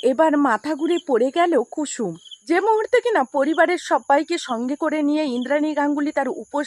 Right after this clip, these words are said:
ভাঙার জন্য আশ্রমে যায়, সেখানে আগে থেকেই তখন আশ্রমে গুরুজিকে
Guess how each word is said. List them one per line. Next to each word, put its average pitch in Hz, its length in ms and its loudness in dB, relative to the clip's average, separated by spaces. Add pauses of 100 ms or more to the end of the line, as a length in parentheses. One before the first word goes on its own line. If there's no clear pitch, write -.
ভাঙার 233 380 -4
জন্য 294 240 0 (160)
আশ্রমে 294 500 0
যায়, 240 240 4 (340)
সেখানে 392 440 -4 (140)
আগে 247 280 -2
থেকেই 370 400 -2
তখন 294 280 -4 (200)
আশ্রমে 240 580 -4 (440)
গুরুজিকে 302 560 -2